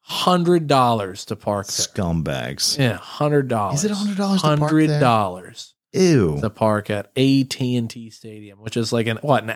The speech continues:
Speaker 1: hour out of Dallas or something like that?
Speaker 2: A T and T isn't even a good service
Speaker 1: No,
Speaker 2: provider.
Speaker 1: ter-, very spotty.
Speaker 2: Yeah.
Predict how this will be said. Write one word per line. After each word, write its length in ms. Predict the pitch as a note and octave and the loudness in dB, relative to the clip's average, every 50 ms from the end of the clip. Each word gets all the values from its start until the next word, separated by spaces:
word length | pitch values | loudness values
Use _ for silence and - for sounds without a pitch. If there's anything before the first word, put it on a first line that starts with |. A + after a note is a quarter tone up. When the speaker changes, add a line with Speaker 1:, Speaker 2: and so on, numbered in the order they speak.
| - - | -4 -2
Speaker 1:
hour 420 | A#2+ A#2 A#2 B2 B2+ B2+ B2 B2 | 0 2 4 4 4 4 4 4
out 160 | A#2+ A#2+ A#2 | 4 2 2
of 80 | A#2 A#2 | 0 0
Dallas 500 | A#2+ A2+ A2+ A2+ A#2 B2 B2+ C3 - C3+ | 0 2 2 2 2 2 0 -2 -2 -6
or 60 | B2+ | -4
something 320 | B2+ E3+ D#3+ B2+ C3 C3+ B2+ | -2 -2 -2 -2 -4 -4 -2
like 200 | - - B2+ G#2+ | 0 2 2 2
that? 40 | A2 | 2
Speaker 2:
A 80 | B2+ B2+ | 2 2
T 20 | |
and 60 | B2+ A#2+ | 2 2
T 80 | G2+ F#2 | 0 -2
isn't 280 | F2+ F2 F#2 F#2 F#2 | 0 0 2 4 4
even 240 | F#2+ F#2 F2 E2 D#2 | 4 4 4 2 0
a 80 | D2+ D2 | 0 -2
good 300 | - F#2 E2+ D#2 - - | 0 0 -2 -2 -2 -2
service 580 | - - - E2 D2 C#2+ C#2+ C2+ C#2+ - - | -2 -2 0 -2 -2 -4 -4 -6 -4 -6 -6
Speaker 1:
No, 520 | A#3+ B3 B3 A#3+ A3+ F#3+ D3+ C3 A2+ G#2 F#2+ | -2 2 2 4 4 4 4 2 2 0 -2
Speaker 2:
provider. 80 | - - | -4 -2
Speaker 1:
ter-, 300 | - D3 D3+ D3+ C#3 C#3 | 0 2 2 2 2 0
very 280 | - F3+ E3 D#3 C#3+ B2 | 2 4 4 4 4 2
spotty. 640 | - - - - A2 G#2 G#2 G2+ G2 G2 F#2 E2+ - | 0 -4 -2 0 2 4 4 2 0 -4 -10 -12 -6
Speaker 2:
Yeah. 460 | C#3+ D3 C#3 C3 A2 F2 D2+ C2+ - | -2 2 4 4 4 4 2 0 -4